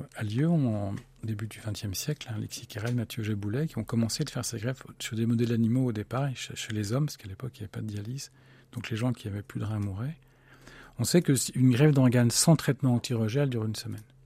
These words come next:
Et donc, la transplantation d'organes, c'est pas seulement, euh, une chirurgie, ça commence par une chirurgie, mais c'est aussi un traitement anti-rejet, donc immunosuppresseur à vie. Donc, les patients greffés d'organes, ils ont une particularité, c'est qu'ils prennent des anti-rejets toute leur vie,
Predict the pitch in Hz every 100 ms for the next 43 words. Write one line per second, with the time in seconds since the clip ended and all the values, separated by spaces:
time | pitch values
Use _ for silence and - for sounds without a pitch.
0 | - - 123 139 - 139 - 135 131 -
1 | 123 113 113 180 190 - 120 - 131 -
2 | 127 127 123 120 110 104 101 104 - -
3 | - 113 - 120 113 120 - 170 170 -
4 | - 135 139 - 113 110 - 113 107 110
5 | 135 151 - - - - - 113 - 131
6 | - 135 - 135 - 135 123 - - 127
7 | - 120 117 107 143 139 113 - 131 131
8 | 127 120 123 - 117 - 117 110 104 110
9 | - - - 120 135 - 139 120 - 117
10 | 110 135 160 120 117 131 - 123 - 117
11 | 113 110 156 156 127 - 113 - 135 117
12 | 110 117 - 123 117 113 - - 113 104
13 | 113